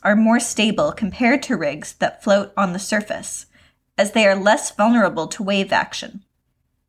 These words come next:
It was built in nineteen seventy-six by Mitsubishi in Hiroshima, Japan. I have actually been there, side note. It was designed and owned by the Ocean Drilling and Exploration Company Incorporated,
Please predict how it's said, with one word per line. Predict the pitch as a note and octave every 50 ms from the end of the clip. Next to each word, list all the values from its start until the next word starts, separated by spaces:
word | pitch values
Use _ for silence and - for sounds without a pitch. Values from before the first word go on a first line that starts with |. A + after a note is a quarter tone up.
| _ _
It | - A#3+ A#3
was | A3+ A3+ A3+
built | - - A#3+ B3+ E4 E4 - - -
in | G#3 G3+
nineteen | G3 G3 G#3 A#3+ - - D#4 D4
seventy-six | C#4+ - - A#3 A3 A#3 A#3 A#3+ A#3+ A#3 - A3 G3+ G3+ - - - - - _
by | _ - F#3
Mitsubishi | F#3+ G3 G#3 G#3+ - - - A#3+ A#3 A#3 B3 - - - D3+ D3+ D3+ - _
in | - D#3 F#3+
Hiroshima, | G3 - - A#3+ A#3+ A#3 C4+ - - - A3+ A3 G#3+ G#3 G3
Japan. | G3+ A3+ G3+ - A#3 G3 - - - G3+ - _ _ _ _ _ _ _
I | G3+
have | G#3 A3 F3+ F3+ E3+
actually | D3+ - - - - E3
been | E3+ F3+ - D4 D4
there, | A3+ - - A3 - -
side | - - - - - - _
note. | - - - _ _ _ _ - - - - - _ - - - - - - - - - - - -
It | - A3+ G#3+
was | F#3 A3 G#3 -
designed | - - A3 G#3 A#3 G#3 A3 B3 C#4 D#4+ E4 E4 - -
and | - G3 G#3+ G#3 G3+ - -
owned | G#3+ G#3+ - F3 D#3+ E3 E3+ - - - -
by | G#3+ G3
the | G3 G3 F3 - -
Ocean | F#3+ - - C4 - - D4+ D4+ D#4 D4
Drilling | B3 - A#3 A3 G#3+ G#3 G3+ G#3 G#3 A3+ G#3 -
and | G#3 A3 A3 - -
Exploration | G3 F#3+ - - - - G3 F#3 F#3 - - - G#3 A#3
Company | - - G3 F3+ - G#3 F3 E3+
Incorporated, | E3+ E3+ F3+ - - F#3 E3+ E3+ - - D3+ G2 F2 - - - -